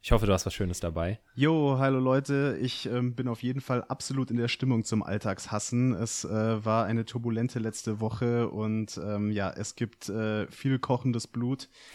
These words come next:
Speaker 2: zu diversen
Speaker 1: <laughs>
Speaker 2: Alltagsthemen. Also, äh, freut euch, äh, auf, äh, diese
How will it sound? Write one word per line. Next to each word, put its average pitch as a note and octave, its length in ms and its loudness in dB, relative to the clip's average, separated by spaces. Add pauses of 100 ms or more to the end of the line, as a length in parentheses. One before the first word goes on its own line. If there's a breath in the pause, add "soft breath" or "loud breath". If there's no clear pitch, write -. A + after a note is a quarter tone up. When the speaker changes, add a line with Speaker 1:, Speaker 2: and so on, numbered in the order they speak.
Speaker 2:
zu - 120 -2
diversen A#2 360 2
Speaker 1:
<laughs> - 0 -
Speaker 2:
Alltagsthemen. C3 840 4
Also, A2+ 600 6
äh, A#2 260 6
freut B2+ 400 2
euch, A#2+ 460 0
äh, A2 320 0
auf, G#2 480 0
äh, G#2+ 380 2
diese G#2+ 540 2